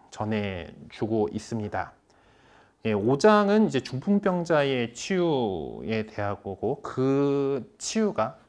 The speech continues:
안식일에 있었기 때문에, 예, 중풍병자니까 이제 그, 이, 누워 있잖아요.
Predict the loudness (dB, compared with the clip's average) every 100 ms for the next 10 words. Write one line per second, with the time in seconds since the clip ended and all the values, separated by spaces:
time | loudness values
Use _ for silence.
0 | _ -4 -2 -2 -2 -2 -2 -4 -4 -4
1 | -4 -6 -8 -8 -8 -8 -10 -12 _ _
2 | _ _ _ _ _ _ -8 -4 -2 -2
3 | -2 -2 0 -2 -2 -4 -4 -4 -8 -8
4 | -8 -8 -6 -8 -10 -14 -20 _ -20 -14
5 | -12 -10 -10 -14 -20 _ _ _ _ _
6 | _ _ _ _ _ _ _ -2 2 4
7 | 2 -2 -10 -10 -14